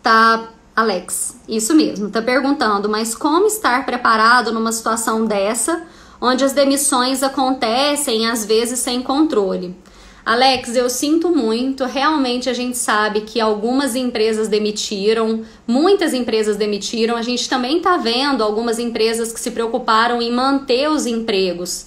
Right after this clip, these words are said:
mesmo tendo a possibilidade de redução de carga horária com a ajuda do governo, mas sim, muitas pessoas estão sendo demitidas. É,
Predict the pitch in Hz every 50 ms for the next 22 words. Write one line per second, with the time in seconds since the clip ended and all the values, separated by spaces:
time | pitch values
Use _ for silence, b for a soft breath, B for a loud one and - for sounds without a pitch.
0 | B B B B B B B 226 233 247 294 339 311 311 320 311 311 285 269 262
1 | 254 254 254 254 - 220 247 240 233 214 208 202 208 208 196 196 190 214 208 220
2 | 226 220 - 226 226 - - 220 220 233 233 226 - - 214 208 214 220 208 214
3 | 208 208 196 190 190 185 180 196 185 - 226 214 214 214 220 208 214 208 214 214
4 | 202 208 190 214 214 185 190 175 180 208 226 240 269 285 294 B B B B B
5 | B B B - 240 262 311 339 330 - - 269 240 214 208 202 196 - - -
6 | 226 269 330 392 392 370 370 - - - 302 302 - - 262 240 240 247 233 233
7 | 240 - - 262 247 254 247 - 247 240 247 240 214 240 240 254 269 262 - -
8 | 220 196 180 170 180 175 180 - - - - B B B B B B B B -
9 | 208 208 214 214 214 214 214 214 214 208